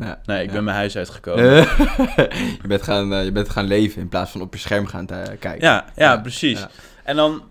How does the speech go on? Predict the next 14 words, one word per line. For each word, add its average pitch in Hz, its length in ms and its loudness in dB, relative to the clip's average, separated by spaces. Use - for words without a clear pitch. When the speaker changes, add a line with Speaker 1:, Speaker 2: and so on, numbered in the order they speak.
Speaker 1:
Maar 117 100 -2
dat 151 100 8
is 170 100 -2
ook 151 80 -4
wel 165 240 8
sowieso 151 440 2
een, 127 320 -4
een, 117 260 -6
een 107 120 -6
leuke 113 300 -4
vraag, 113 320 -4
hè, 104 140 -8
van, 104 360 -4
eh, 98 180 -10